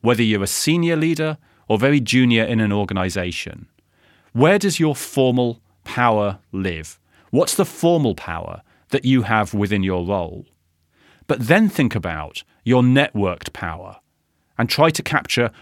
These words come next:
where your networked power exists. It may be that you're able to deploy both within your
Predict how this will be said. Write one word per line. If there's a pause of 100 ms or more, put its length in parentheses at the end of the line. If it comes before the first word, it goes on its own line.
where
your
networked
power
exists. (480)
It
may
be
that
you're
able
to
deploy
both (220)
within (160)
your